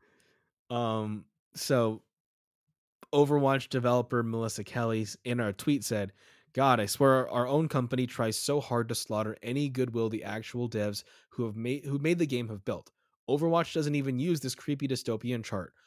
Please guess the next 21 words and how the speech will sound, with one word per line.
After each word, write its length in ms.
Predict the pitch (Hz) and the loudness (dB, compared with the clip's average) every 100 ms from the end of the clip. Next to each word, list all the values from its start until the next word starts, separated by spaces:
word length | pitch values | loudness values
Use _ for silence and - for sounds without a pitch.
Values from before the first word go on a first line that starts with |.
| _ 123 | _ -2
Our 140 | 127 | 0
writers 380 | 131 156 151 - | 2 0 -2 -4
have 120 | 117 113 | -8 -2
eyes. 440 | 113 92 85 - _ _ _ - | -2 -2 -8 -18 _ _ _ -12
The 100 | 147 | 0
artists 480 | 151 165 139 - - | 2 2 0 -6 -10
have 140 | 117 | -8
eyes. 360 | 107 78 73 - _ - | -8 -10 -14 -18 _ -4
Producers, 440 | 139 160 160 143 | 2 2 0 -4
directors, 420 | 143 139 - 123 | -2 -2 -2 -6
et 120 | 117 | -6
cetera, 400 | - 156 - 120 | -2 -2 0 -2
as 160 | 113 113 | -2 -8
far 280 | - 131 131 | -6 -2 -2
as 140 | 127 - | -2 -6
I 140 | 120 | -6
know, 280 | 120 117 120 - | -4 -4 -6 -4
also 340 | 143 143 110 | -2 -2 -8
all 220 | - 104 | -6 -8
have 140 | 104 104 | -8 -6
eyes. 420 | 113 95 78 - | -6 -6 -12 -20